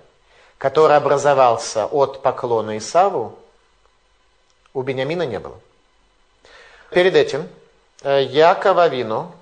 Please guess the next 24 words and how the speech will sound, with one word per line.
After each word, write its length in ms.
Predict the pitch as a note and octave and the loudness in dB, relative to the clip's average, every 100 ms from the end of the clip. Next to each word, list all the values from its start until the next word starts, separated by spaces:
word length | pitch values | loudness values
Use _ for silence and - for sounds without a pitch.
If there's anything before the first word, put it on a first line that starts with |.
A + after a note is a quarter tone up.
| _ _ _ | _ _ _
э, 320 | C3 B2+ B2+ B2+ - _ - - _ - | -6 -2 -2 -4 -14 _ -20 -20 _ -8
переведя 640 | C#3+ C#3+ C3+ C3+ D3+ D#3+ | -6 -4 -6 2 4 4
свою 1040 | D#3 - C3+ C3+ C#3 C#3 C#3 C#3 C3 C3 | 2 0 0 2 0 2 2 2 2 0
семью 420 | C3 - C#3 C#3 C#3 | -4 -6 -6 -6 -6
через, 540 | - C3 B2+ A#2+ A#2 | -4 -2 0 -2 -2
э, 280 | B2 A#2+ A#2 | 2 4 4
реку 280 | B2+ C3 C3 | 0 -2 -2
Ябук, 480 | A#2+ G2 G2 - - _ _ _ _ _ _ _ _ | -4 -4 -10 -14 -20 _ _ _ _ _ _ _ _
в 60 | _ | _
течение 420 | C#3+ - E3 D#3 | -10 0 0 0
всей 220 | D3+ - | -4 -4
ночи 260 | D3+ G3+ G3+ | 0 -2 -2
борется 460 | C3+ D3+ D3 D3+ C#3 | 0 2 2 -2 -8
с 100 | B2+ | -6
ангелом, 540 | G#2 F#2+ F#2+ A2+ E3 _ - | -6 -6 -10 -10 -14 _ -14
с 120 | - | -4
ангелом 440 | C3+ B2+ B2 B2 | -4 -2 -4 -4
Исава, 340 | A2+ G2 F2 G#2+ | -8 -8 -8 -8
который 460 | - - F3 F#3 | -14 -4 -4 -4
был 360 | D3 D3 E3 D#3+ - | -6 -6 -8 -10 -20
Сотан, 420 | - - C3+ - - - _ _ _ _ _ - - | -12 -2 -2 -2 -16 -20 _ _ _ _ _ -20 -20
сатана. 460 | - B2 C3+ A2 F2+ - _ _ _ _ _ - - - _ | -12 -8 -6 -6 -10 -16 _ _ _ _ _ -20 -20 -20 _
Побеждает 640 | - D#3 E3+ D#3 C#3+ B2+ B2 | -4 0 2 4 4 4 0
его, 380 | B2+ D3+ G3+ | -2 -2 -4